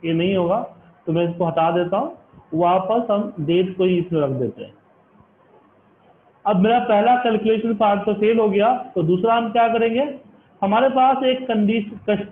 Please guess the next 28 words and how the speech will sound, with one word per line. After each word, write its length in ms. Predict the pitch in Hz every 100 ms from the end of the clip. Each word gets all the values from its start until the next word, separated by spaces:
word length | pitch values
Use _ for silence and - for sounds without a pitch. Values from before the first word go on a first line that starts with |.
| 233
custom 400 | 226 - 277 247
formatting 540 | 240 214 202 196 196
होता 320 | 156 131 113
है। 120 | 98 - _ _ _ _ _ _ 220
Custom 340 | 220 302 285
formatting 480 | 254 226 220 240 233
मतलब 300 | 220 233 233
किसी 280 | 233 208 247
भी 100 | 254
number 440 | 220 208 202 214
को, 300 | 208 226 294 - - _ _ _ _ _ _ _ _ - _ _ _ _ _ _ _ _ _ _ _
किसी 240 | 208 202 254
भी 80 | 262
number 360 | 233 214 226
को 80 | 240
किसी 280 | 226 247 240
और 440 | - 190 226 240 -
तरीके 360 | 196 185 226
से 100 | 220
शो 200 | 220 196
करना। 340 | 180 147 123 127
जैसे 220 | 156 196
मान 300 | 185 180 202
लीजिए, 600 | 196 160 175 214 262 - - - 156
अ, 160 | 160 170
यहाँ 400 | 160 175 202 214
पे, 340 | 214 214 220
अ, 520 | - 175 170 180 180